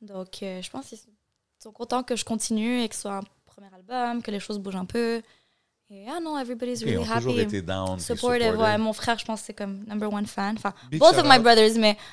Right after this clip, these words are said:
Speaker 1: un de mes frères qui m'a amené à ma première session studio. Euh,
Speaker 2: Ok, c'est
Speaker 1: c'est
Speaker 2: ça, c'est lui qui t'avait introduce à Mellow, right ?
Speaker 1: Exact.
Speaker 3: Ah, mais c'est
Speaker 1: Exactement.
Speaker 3: nice, tu vois.
Speaker 1: Ouais, donc, euh, non, they're happy.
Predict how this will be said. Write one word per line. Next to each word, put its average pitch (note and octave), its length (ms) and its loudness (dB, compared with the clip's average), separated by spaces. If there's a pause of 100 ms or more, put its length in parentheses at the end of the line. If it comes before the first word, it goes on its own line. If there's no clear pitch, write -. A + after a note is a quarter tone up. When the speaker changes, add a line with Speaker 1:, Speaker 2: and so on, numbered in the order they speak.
(100)
Speaker 1:
un A#3 80 0
de A#3 40 4
mes A3+ 60 4
frères A#3+ 220 0
qui - 100 -8
m'a G#3+ 140 0
amené G#3+ 140 2
à G#3 60 2
ma G3+ 100 4
première G#3 300 -6
session G3+ 300 -8
studio. B3+ 720 -2 (600)
Euh, F#3+ 540 -6
Speaker 2:
Ok, G#3 40 -10 (300)
c'est A#2+ 80 -10
Speaker 1:
c'est G2+ 100 -4
Speaker 2:
ça, A#2+ 160 -4
c'est - 140 -6
lui A#2+ 120 -4
qui - 80 -12
t'avait F#2+ 280 -6
introduce F2+ 480 -8
à E2+ 100 -6
Mellow, E2 400 -8
right ? D#2+ 260 -10 (120)
Speaker 1:
Exact. G#3+ 400 -2 (440)
Speaker 3:
Ah, D3+ 120 -2
mais G#2+ 40 -6
c'est G#3+ 100 -2
Speaker 1:
Exactement. G#2+ 280 -4
Speaker 3:
nice, - 160 -8
tu A2 80 -18
vois. B2 220 -12 (520)
Speaker 1:
Ouais, A#3 280 -4
donc, G#3 260 -8
euh, G#3+ 140 -2
non, C4+ 160 -6
they're B3 180 -8
happy. C4 240 -14